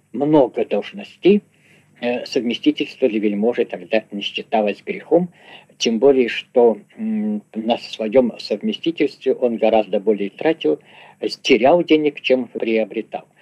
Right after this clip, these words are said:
Э, а Ленин был и директором публичной библиотеки, и президентом Академии художеств, а потом и возглавлял Государственный совет. Он занимал много должностей, но был учёный, археолог, правда, любитель,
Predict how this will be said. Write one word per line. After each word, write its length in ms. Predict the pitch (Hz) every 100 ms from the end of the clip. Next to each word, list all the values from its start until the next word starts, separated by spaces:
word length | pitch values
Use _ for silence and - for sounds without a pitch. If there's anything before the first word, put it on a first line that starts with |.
| - _
Э, 240 | - - -
а 100 | -
Ленин 360 | 151 226 208 131
был 260 | 147 156 117 _ _ _ _ _ _ _
и 100 | 185
директором 520 | 139 147 156 - 110
публичной 480 | 107 107 101 107 -
библиотеки, 720 | 101 92 101 - 175 175 175 - _ _ -
и 100 | 165
президентом 600 | 143 139 127 107 107 101
Академии 440 | 110 104 98 92
художеств, 640 | - 101 107 139 - _ _ _ _ _ _
а 280 | - 131 120 -
потом 320 | 131 - 165
и 440 | 123 - 127 120 101 _ -
возглавлял 480 | 104 127 123 113 101
Государственный 600 | 107 - 104 98 - 107
совет. 360 | - 196 208 _ _ - _ - -
Он 100 | 190
занимал 300 | 170 127 117
много 460 | 113 123 113 - 98
должностей, 760 | 98 98 - 104 - - 185 208 _ _ _ _ _
но 180 | 165 196
был 200 | 190 254
учёный, 560 | 214 - 98 98 123 _ _ _
археолог, 720 | - 190 - 123 101 95 120 - _ _ _
правда, 280 | - 214 135
любитель, 640 | 107 101 95 92 - 180